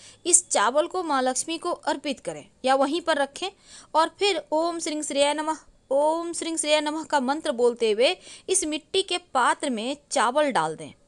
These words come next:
उसमें दूर्वा घास और सिक्का भी डाल दें, मुख पर लाल कपड़ा लाल कलावे से बांध दें। अब इसको उठाकर आप,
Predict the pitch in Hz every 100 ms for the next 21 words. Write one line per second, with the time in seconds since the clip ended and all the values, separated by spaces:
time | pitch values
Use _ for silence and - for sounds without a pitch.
0 | _ - 254 294 294 220 226 220 247 269
1 | 247 262 359 - 247 247 233 - 208 220
2 | 254 277 277 277 311 - - - - 277
3 | 392 392 - 349 311 262 254 277 349 381
4 | 277 247 220 202 277 _ - 233 254 277
5 | 330 - 247 220 214 254 262 311 220 190
6 | 185 160 147 _ _ _ _ - 359 427
7 | - - - 339 320 - 269 330 277 277
8 | - - 240 330